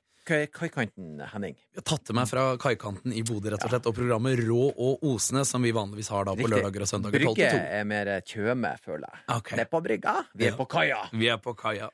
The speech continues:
Speaker 1: Og,
Speaker 2: Det er
Speaker 1: eh, hva du lurer på er veldig enkelt, Henning. Eh, folk kan rett og slett, eh, sende inn, eh, spørsmål med hva de lurer på.
Speaker 2: Ja.
Speaker 1: Og ingenting er off topic. Alt er innenfor. Det kan være personlig, det kan være geopolitisk, det kan være samfunnskritisk, eh,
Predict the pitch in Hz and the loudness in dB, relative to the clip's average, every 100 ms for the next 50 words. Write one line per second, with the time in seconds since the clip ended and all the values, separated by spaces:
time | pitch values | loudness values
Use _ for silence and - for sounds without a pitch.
0 | _ - 165 175 165 156 196 202 240 214 | _ 2 6 8 6 4 -2 -2 -2 -2
1 | 190 214 214 - - 101 104 101 98 98 | -2 -2 -2 -4 -4 -4 -4 -4 -2 -2
2 | 95 90 - 165 - 120 110 143 117 110 | -2 -2 -4 -4 -4 -4 -4 -4 -6 -8
3 | _ - 82 - 104 101 95 87 - 104 | _ -10 -6 -4 -2 -2 -2 -4 -4 -6
4 | 156 151 - 110 110 170 127 107 107 92 | -4 -4 -4 -6 -6 -6 0 2 2 0
5 | - - 98 92 - - _ - - 262 | -6 -8 -4 -4 -6 -16 _ -4 2 2
6 | 220 - 196 180 139 139 - 127 117 104 | 4 2 0 0 0 0 0 -2 0 -4
7 | _ _ - 220 - - 131 127 120 - | _ _ 2 2 2 -2 -2 -2 -2 0
8 | 101 117 139 135 131 - - 143 170 170 | -2 -2 -6 0 0 -2 -4 0 2 4
9 | 160 156 - 123 113 107 98 90 87 151 | 2 0 -2 -2 0 2 0 -2 -2 0
10 | 147 127 _ 135 147 147 139 - _ 98 | 0 -2 _ -4 -4 -4 -12 -20 _ -6
11 | 104 92 67 - - 131 - 135 - - | -4 -2 -2 -4 -4 -2 -2 -8 -12 -4
12 | 143 143 135 - - | -4 -2 -12 -10 -4